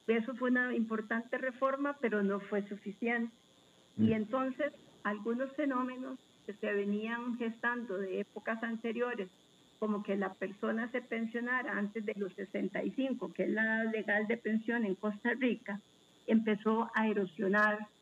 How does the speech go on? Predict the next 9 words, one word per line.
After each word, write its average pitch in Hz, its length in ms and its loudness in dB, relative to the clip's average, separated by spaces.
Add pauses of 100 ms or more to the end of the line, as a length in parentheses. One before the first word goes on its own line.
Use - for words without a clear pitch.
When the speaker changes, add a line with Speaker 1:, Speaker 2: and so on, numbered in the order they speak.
Speaker 1:
las 196 240 2
reservas. 180 580 -2 (560)
Y 220 120 6
entonces, 247 580 2 (140)
del 202 180 0
estudio 226 440 2
actuarial 254 580 2
del 190 180 2
año 208 480 4